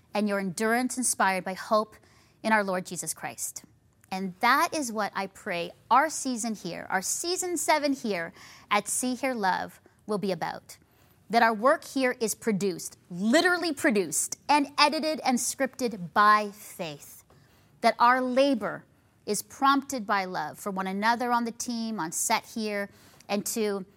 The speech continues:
our viewers and listeners, and that our endurance,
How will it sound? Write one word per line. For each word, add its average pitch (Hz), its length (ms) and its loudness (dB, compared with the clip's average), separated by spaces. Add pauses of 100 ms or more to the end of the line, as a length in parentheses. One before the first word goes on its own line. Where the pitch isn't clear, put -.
(540)
our 214 140 6
viewers 185 580 -2 (320)
and 185 140 -2
listeners, 165 600 -6 (480)
and 233 220 4
that 233 240 4
our 233 260 4
endurance, 220 760 0